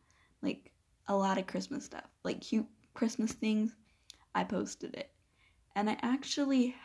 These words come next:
have a Instagram for thing, it's kinda like a Pinterest. It's just, like, inspirational pictures that I really like. Like, it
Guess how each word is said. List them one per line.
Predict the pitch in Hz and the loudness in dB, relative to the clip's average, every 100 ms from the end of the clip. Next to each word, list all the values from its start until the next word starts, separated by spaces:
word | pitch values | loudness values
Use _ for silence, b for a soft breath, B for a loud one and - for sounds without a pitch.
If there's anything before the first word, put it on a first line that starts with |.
| - | -6
have | 240 220 220 202 - - _ - | -4 -2 0 0 -2 -6 _ -6
a | 196 190 - - | -2 0 -2 0
Instagram | 214 214 - 214 196 190 185 185 185 b b b b _ | 0 -2 -4 -4 -2 0 2 0 -4 b b b b _
for | 208 196 190 | 2 4 2
thing, | 185 - 247 262 262 247 - | 0 0 4 6 8 6 2
it's | 247 247 | -2 0
kinda | 330 359 | -2 0
like | 370 269 | 2 0
a | - | 0
Pinterest. | 220 185 185 - 160 - - _ _ _ _ _ _ _ - | 0 0 0 -2 -4 -6 -12 _ _ _ _ _ _ _ -4
It's | 202 190 | -2 -2
just, | - - 214 - | -2 2 0 0
like, | 190 185 | -2 0
inspirational | - 202 - 190 185 - 185 | 0 0 0 2 2 0 -2
pictures | 185 185 - 180 185 | -2 -4 -2 -2 0
that | 185 | 0
I | 185 | 2
really | 185 185 185 | 2 2 2
like. | 180 190 - - | 2 0 -2 -4
Like, | 208 - - | -4 -4 -6
it | - - | -6 -6